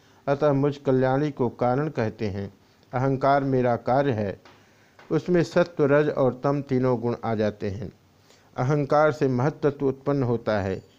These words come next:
यह सृ-, समष्टि बुद्धि का परिचायक है। इससे महत्त्व कार्य और अहंकार कारण कहलाता है। अहंकार से तन्मात्राएं उत्पन्न होती हैं, यह निरंतर का नियम है।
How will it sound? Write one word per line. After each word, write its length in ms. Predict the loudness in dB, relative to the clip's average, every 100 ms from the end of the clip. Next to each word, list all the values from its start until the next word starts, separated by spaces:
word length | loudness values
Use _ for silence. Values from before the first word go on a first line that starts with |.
| _ 0
यह 180 | 0
सृ-, 560 | 0 -6 -8 -8 -10 -4
समष्टि 540 | 0 0 -2 -2 -4
बुद्धि 440 | -2 -4 -4 -2 -2
का 140 | -2
परिचायक 680 | -2 -6 -6 -2 0 0 -2
है। 220 | -10 -10 _ _ _ _
इससे 300 | -4 0 0
महत्त्व 600 | 2 2 0 0 -2 -2
कार्य 360 | -4 0 2 0
और 280 | 0 -2 -2
अहंकार 480 | -4 -4 -2 0 -2
कारण 360 | -2 -2 -2 -4
कहलाता 520 | -4 -2 -4 -4 -8
है। 240 | -8 -14 -20 _ _ -6
अहंकार 480 | -2 -2 2 2 2
से 180 | 0 -2
तन्मात्राएं 760 | 0 0 0 -2 -2 0 0
उत्पन्न 360 | -2 -4 -4 -2
होती 320 | -4 -6 -6
हैं, 240 | -6 -8 -12 _ _ -2
यह 160 | 0 2
निरंतर 560 | 2 2 0 0 0
का 180 | 0 0
नियम 320 | 0 2 0
है। 260 | 0 -4